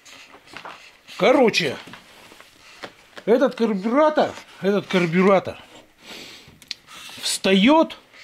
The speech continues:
на свои же родные шпильки, но, щас я вам,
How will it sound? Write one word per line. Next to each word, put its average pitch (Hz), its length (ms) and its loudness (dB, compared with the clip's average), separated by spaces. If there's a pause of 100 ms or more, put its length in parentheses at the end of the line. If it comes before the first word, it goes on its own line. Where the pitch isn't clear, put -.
(180)
на 175 220 0
свои 277 440 4
же 190 200 4
родные 196 500 4
шпильки, 247 720 0 (1300)
но, 214 500 4 (680)
щас 185 260 -2
я 190 100 4
вам, 190 220 2